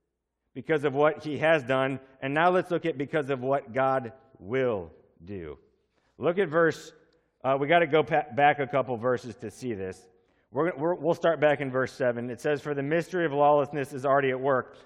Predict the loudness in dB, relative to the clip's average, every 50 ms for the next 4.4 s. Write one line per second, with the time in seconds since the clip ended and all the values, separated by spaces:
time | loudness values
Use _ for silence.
0 | _ _ -10 -8 -6 -4 -4 -6 -4 -4 -2 -2 -2 -2 -2 -2 0 2 2 2
1 | 2 0 -4 -4 -4 -4 -4 -2 -4 -4 -4 -4 -4 -4 -6 -10 -18 _ _ _
2 | _ _ _ _ _ _ _ _ _ _ _ _ -10 -8 -6 -4 -2 -2 -2 -2
3 | -2 -2 -2 -2 -2 -2 -2 -2 -2 -2 -2 -4 -6 -6 -4 -2 0 0 0 0
4 | -2 -2 0 2 2 2 2 -2